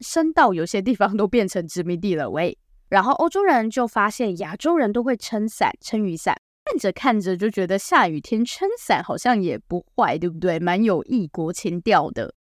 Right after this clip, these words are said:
于是呢，这股雨伞旋风便以巴黎为起点，开始席卷全欧。到了十九世纪中叶，行人在雨天撑伞已经成为一种日常。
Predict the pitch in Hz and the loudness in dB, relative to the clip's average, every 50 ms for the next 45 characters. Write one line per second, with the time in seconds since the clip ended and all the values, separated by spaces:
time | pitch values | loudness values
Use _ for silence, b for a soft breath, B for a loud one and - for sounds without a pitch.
0 | _ _ _ - 285 311 - - 494 466 427 392 392 392 370 - 392 302 - 202 | _ _ _ -2 -2 -2 0 -2 -2 0 2 2 2 0 0 0 -2 0 0 0
1 | 180 - - 190 190 190 214 - - 233 170 135 175 - - 320 294 247 - - | -2 -2 -2 -4 -2 -2 -2 0 0 0 0 0 -2 -2 0 0 0 0 0 0
2 | 254 247 254 240 - 269 226 - - - 165 - - - 233 247 262 233 220 214 | 0 0 0 0 -2 -2 -2 -2 -4 -8 -10 -6 -2 0 2 2 2 0 0 0
3 | 214 220 214 214 - - - - 233 254 254 302 247 165 - - - - - 196 | 0 0 -2 -2 -4 -6 -6 -4 -2 -2 0 0 0 0 -2 -6 -8 -4 -4 -4
4 | 196 - - - 170 131 - - - - 180 180 185 196 196 - - 175 - - | -4 -4 -6 -6 -6 -6 -6 -10 -12 -8 -6 -4 -4 -4 -4 -2 -2 -2 -2 -4
5 | - - - - 180 202 - - 277 320 339 339 349 _ _ _ _ _ _ _ | -10 -8 -4 -2 -2 -2 0 2 4 4 4 2 -2 _ _ _ _ _ _ _
6 | - 415 415 392 349 302 - - - 277 311 262 208 - - 269 233 233 254 214 | 4 4 6 6 6 2 2 0 -4 -2 0 0 0 -2 -4 -6 -4 -4 -4 -2
7 | - - 302 320 349 370 392 370 240 160 - - - 196 190 196 202 190 185 185 | 0 2 2 4 4 4 4 4 4 2 0 -2 -4 -2 0 0 0 0 0 0
8 | - 220 196 - - 185 160 - - - - 285 302 302 - - - 392 427 415 | 0 0 0 0 -2 -4 -8 -8 -6 -2 0 0 2 0 0 -2 -2 -2 -2 0
9 | - 330 233 170 - - 185 - 196 208 202 - - 175 165 160 - - 208 - | 2 2 2 2 2 -2 -6 -4 -4 -4 -4 -4 -4 -4 -4 -2 -4 -4 -4 -2
10 | - 185 165 170 185 196 262 285 208 156 - - - - 151 151 180 226 277 | -2 -2 0 -2 -2 0 0 0 0 -2 -6 -10 -10 -8 -6 -6 -6 -6 -8